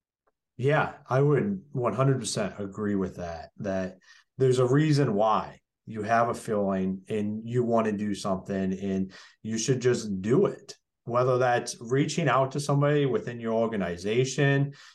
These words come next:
a manager, an employee, going to a job site. Like, if you're sitting there and you feel like, "Man, I should just go to a job site," you should maybe just go to the job site. Like, I, I think we put,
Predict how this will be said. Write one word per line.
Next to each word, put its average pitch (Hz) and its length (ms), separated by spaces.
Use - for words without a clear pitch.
a - 120
manager, 135 840
an 101 160
employee, 131 840
going 135 320
to 147 220
a 101 40
job 104 460
site. 165 520
Like, 120 200
if 185 140
you're 156 200
sitting 147 440
there 160 180
and 139 100
you 113 80
feel 123 220
like, 113 220
"Man, 185 180
I 117 140
should 143 160
just 131 220
go 131 140
to 135 100
a 107 60
job 113 360
site," 107 400
you 120 200
should 175 180
maybe 202 260
just 208 240
go 165 160
to 220 120
the 226 100
job 143 400
site. 101 400
Like, 139 140
I, 165 260
I 175 100
think 247 280
we 226 100
put, 196 400